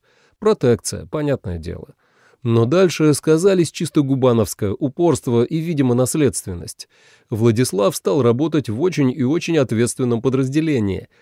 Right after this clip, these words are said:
в цехе окончательной сборки самолетов. Подобный жизненный путь, школа, завод, научная карьера ждал и Леонида. Но уже на первом этапе начались проблемы.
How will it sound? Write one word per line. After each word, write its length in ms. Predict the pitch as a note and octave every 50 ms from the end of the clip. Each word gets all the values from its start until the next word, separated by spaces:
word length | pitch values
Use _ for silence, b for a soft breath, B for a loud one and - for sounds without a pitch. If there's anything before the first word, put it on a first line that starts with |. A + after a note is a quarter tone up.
| _ _
в 100 | _ _
цехе 400 | - - C#3+ D#3 D#3 - E3+ C3+
окончательной 680 | A2+ A#2+ A#2+ G#2+ - C3+ B2+ A#2 C3 A2+ A2 G#2+ G#2
сборки 400 | F#2+ F#2 F#2 G2 G2 F#2+ - -
самолетов. 840 | G2+ - - A2 G#2+ A2+ A#2 A2+ A2 F#2+ - - - - _ _ _ _ _ _ _ _ _ _ _
Подобный 520 | A#2+ A2 G#2 B2 C3 A#2+ A2 A2+ A2 G#2+
жизненный 520 | G2 A2+ A2+ G2+ A2 G#2 G2+ G2+ G#2+ G#2+
путь, 340 | G#2+ - F3 F3 E3 C#3 b b b b b
школа, 540 | - - - - C#3 D#3 E3 D#3+ D3+ C3+ A#2+
завод, 520 | F#2+ G#2 F#2+ F#2 F#2+ B2+ D3 D3 C#3+ -
научная 560 | A#2+ A#2 C3+ D3+ D3+ C#3 A#2+ - A#2 G#2 G2 F2
карьера 540 | - G#2 G2 A#2 D3 E3 D#3 C#3+ C#3 B2 - _ _ _ -
ждал 380 | C3+ C3 C#3+ F3+ F#3+ F#3 F3 E3
и 160 | - F3 E3+
Леонида. 760 | D#3 C#3+ C3+ B2+ A#2 A#2 A2+ G#2 F#2 E2+ D#2 - - - - _ _ _ _ _ _ _ _ _ -
Но 200 | B2 C3 D#3 F3+
уже 200 | F#3+ F#3 G3+ F#3
на 160 | F#3 F3 D#3
первом 420 | - E3+ D3 B2+ A#2 A2+ A2+ A2+
этапе 400 | A2 - F3+ F#3 E3+ D3+ F#3+ F#3
начались 540 | F#3 F#3+ F#3+ F3 - - D#3 B2 G#2 F#2 -
проблемы. 600 | - - C3+ C3+ B2+ A#2+ G#2 F#2 F2+ D#2+ C#2 -